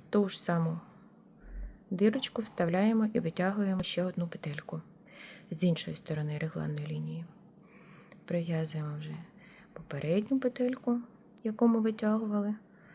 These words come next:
і в нас вийшло вже по чотири петельки, які ми можемо пров'язати. Починали ми з трьох. Повертаємось на виворітну сторону. Ось.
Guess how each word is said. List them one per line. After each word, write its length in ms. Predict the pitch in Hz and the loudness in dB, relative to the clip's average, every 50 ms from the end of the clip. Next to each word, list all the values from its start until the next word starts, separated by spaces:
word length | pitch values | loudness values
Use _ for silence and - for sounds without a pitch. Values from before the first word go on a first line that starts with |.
| - - - - - - - - - - | -20 -20 -20 -20 -20 -20 -20 -20 -16 0
і 140 | - 233 269 | 2 4 6
в 60 | 277 | 6
нас 260 | 226 196 170 165 - | 6 6 4 2 0
вийшло 360 | 170 190 220 240 - - 196 165 | 0 2 2 2 2 -2 -4 -6
вже 260 | 160 - - 202 208 | -4 -2 -2 -2 -2
по 160 | 208 - 170 | -2 -4 -6
чотири 540 | - - - - - 165 170 175 202 214 226 - - - - - - - - - - - - - - - - - - - - - - - | -6 -6 -8 -6 -4 -4 -2 0 0 -2 -2 -4 -8 -16 -20 -20 -20 -20 -20 -20 -20 -20 -20 -20 -20 -20 -20 -20 -20 -20 -20 -20 -18 -8
петельки, 500 | - 165 - - 180 196 233 - - 202 | -6 -6 -2 -2 -2 -2 -2 -2 -2 -2
які 280 | 170 165 165 - - 170 | -2 -2 -2 -2 0 0
ми 120 | 165 156 | 0 0
можемо 400 | 147 160 185 190 - 190 185 180 | 0 -2 -2 -2 -2 -2 -2 -2
пров'язати. 920 | - - - 170 170 175 175 170 165 165 - - 151 151 - - - 160 160 160 - - - - - - - - - - - - - - - - - - - - - - | -2 -2 -2 0 0 -2 -2 -4 -6 -6 -6 -8 -10 -10 -10 -10 -8 -8 -8 -8 -10 -16 -20 -20 -20 -20 -20 -20 -20 -20 -20 -20 -20 -20 -20 -20 -20 -20 -20 -20 -20 -14
Починали 460 | - - - 160 165 185 208 226 220 | -8 -4 -2 0 0 2 2 2 2
ми 220 | 196 170 180 196 | 2 2 0 -2
з 80 | - - | -4 -6
трьох. 460 | - - - 156 143 147 - - - - - - - - - - - - - - - - - - - - | -8 -6 -6 -4 -4 -6 -8 -16 -20 -20 -20 -20 -20 -20 -20 -18 -18 2 4 4 4 4 0 -12 -14 -10
Повертаємось 760 | - 170 175 180 - - - 208 226 247 240 226 214 - - | -8 -6 -6 -6 -4 0 2 2 4 4 2 0 0 -2 -2
на 160 | 185 180 175 | 0 0 0
виворітну 580 | - 170 170 160 160 160 165 175 175 - 208 208 | 2 2 2 2 2 0 -2 -2 -2 -2 -2 -4
сторону. 560 | - - 233 220 226 233 233 233 254 277 285 - - - - - - - - - - - - - - - - - - - - - - - - - - - - - - - - - - - - - - - - - - - - - - - | -2 -2 -2 0 0 2 2 4 2 2 0 -4 -10 -20 -20 -20 -20 -20 -20 -20 -20 -20 -20 -20 -20 -20 -20 -20 -20 -20 -20 -20 -20 -20 -20 -20 -20 -20 -20 -20 -20 -20 -20 -20 -20 -20 -20 -20 -20 -20 -20 -20 -20 -20 -20 -20 -6 -2
Ось. 380 | 240 233 233 254 262 - - | 0 2 2 2 0 -2 -8